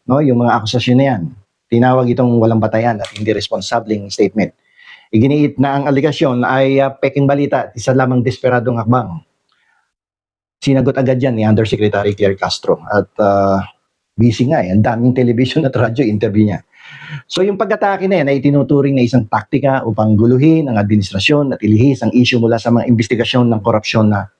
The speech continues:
posibleng may kinalaman sa mga kaalyado ng senadora. Mahirap yang ginagawa ni <laughs> Senator Amy Marcos na yan. So, imbis na makakuha sila ng, ah, simpatya,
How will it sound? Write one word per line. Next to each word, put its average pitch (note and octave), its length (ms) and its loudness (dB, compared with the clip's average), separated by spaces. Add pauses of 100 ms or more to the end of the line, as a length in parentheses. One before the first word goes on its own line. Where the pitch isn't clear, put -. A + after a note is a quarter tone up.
posibleng E3+ 400 2
may D3+ 80 0
kinalaman B2+ 540 0 (260)
sa B2 160 -4
mga B2 240 0
kaalyado A2 640 0 (160)
ng C3+ 240 0
senadora. G#2+ 640 0 (1900)
Mahirap C3 400 2
yang D3+ 160 0
ginagawa A#2+ 480 0
ni B2 160 2
<laughs> - 0 -
Senator A#2 480 -2
Amy A2 240 2
Marcos A2 400 0
na A#2 160 2
yan. E2+ 160 -10
So, G#2 480 2
imbis C3 240 0
na C#3 80 0
makakuha C3 400 0
sila B2+ 240 2
ng, B2 240 2
ah, A#2 240 2 (320)
simpatya, B2 720 -4